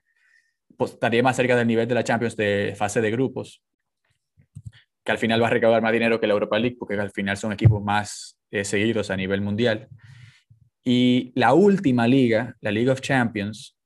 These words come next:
que estaría compuesta de cincuenta y seis equipos, eh, la segunda estaría compuesta de veintiocho equipos, tomaría en cuenta prácticamente todas las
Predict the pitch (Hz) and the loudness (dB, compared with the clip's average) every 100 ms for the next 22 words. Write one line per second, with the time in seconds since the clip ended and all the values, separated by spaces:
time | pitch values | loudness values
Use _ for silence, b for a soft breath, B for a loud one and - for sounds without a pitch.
0 | _ - 101 95 104 117 113 120 110 113 | _ -6 -4 -2 -2 -2 -2 -2 0 -2
1 | 101 104 101 98 101 95 - 101 101 113 | -2 -4 -4 -4 -4 -4 -4 -4 -4 -6
2 | 120 107 - - - - - 98 98 95 | -4 -4 -6 -16 -18 -20 -10 -4 -2 -2
3 | - 95 104 104 101 104 104 104 98 98 | -2 -4 -4 -2 -4 -4 -4 -4 -4 -6
4 | 98 104 104 107 101 - _ b b b | -8 -10 -10 -12 -16 -20 _ b b b
5 | b b b - 135 131 147 160 160 156 | b b b 0 2 4 2 2 0 0
6 | 143 147 143 131 135 139 151 143 - - | 0 0 -2 -2 0 2 0 -2 -10 -20